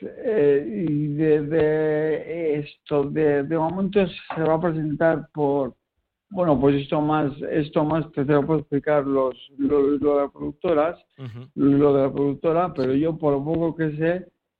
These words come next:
Speaker 1: por lo poco que sé, pues de momento se va, se va, pues, a estrenar, pues, en diferentes sitios de, de, de, de España.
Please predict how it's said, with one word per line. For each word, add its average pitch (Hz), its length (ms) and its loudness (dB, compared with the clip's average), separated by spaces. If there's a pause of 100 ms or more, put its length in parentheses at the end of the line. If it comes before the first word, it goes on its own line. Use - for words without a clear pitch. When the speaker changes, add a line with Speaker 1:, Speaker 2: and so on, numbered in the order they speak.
(140)
Speaker 1:
por 143 140 4
lo 147 140 4
poco 160 280 2
que 147 80 -6
sé, 180 200 -2 (160)
pues 143 200 0
de 139 720 2
momento 156 520 0
se 127 180 -4
va, 143 520 0 (640)
se 139 100 -2
va, 156 240 2
pues, 156 200 -4
a 147 100 -4
estrenar, 139 680 -4
pues, 127 220 -4 (120)
en 135 420 0
diferentes 143 680 0
sitios 156 480 2
de, 131 560 4 (480)
de, 135 580 2 (240)
de, 143 380 0
de 151 240 0
España. 165 960 -2